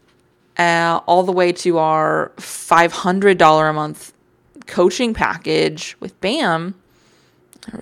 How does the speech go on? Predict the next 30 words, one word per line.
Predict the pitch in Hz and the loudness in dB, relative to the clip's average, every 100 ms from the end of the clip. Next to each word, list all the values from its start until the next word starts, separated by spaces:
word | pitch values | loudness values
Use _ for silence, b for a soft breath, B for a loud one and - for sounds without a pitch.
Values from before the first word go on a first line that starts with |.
| - | -16
again, | 180 196 185 - _ | -10 -8 -8 -12 _
disconnect, | - 180 - 160 - 214 - - b b b b b b _ | -4 -4 -4 -6 -8 -10 -16 -18 b b b b b b _
real | 170 175 190 196 | -10 -2 4 4
big | 175 165 | 4 2
disconnect. | - - - - - - B B - | -2 -4 -6 -8 -10 -18 B B -10
And | 175 | -8
so | - 180 170 - - - | -2 0 2 0 -6 -14
we're | - 170 175 | -8 -2 0
making | 170 170 - | 0 -4 -6
sure | 180 175 165 | -6 -2 -2
we | 160 | -2
make | 156 147 | -4 -4
that | 151 - | -2 -2
shift. | - 220 185 - - b b b - | -2 0 0 -4 -16 b b b -12
And | 160 160 | -4 -2
that | 151 | -2
came | - - 202 185 165 165 _ _ | -4 -6 -4 -2 -6 -10 _ _
from, | - 156 - | -8 -8 -6
even | - 175 208 214 | -6 -2 -2 0
though | 220 | 0
we | 220 | 0
didn't | 214 214 226 | 0 -2 -4
think | 220 | -6
we | 220 | -4
needed | 233 262 226 | -4 0 -2
to, | - 170 165 165 - _ _ _ | 0 0 2 0 -6 _ _ _
sitting | - 170 175 175 | -8 -2 -2 0
down | 170 | 0
and | 160 | 0
go, | 156 151 | -2 -2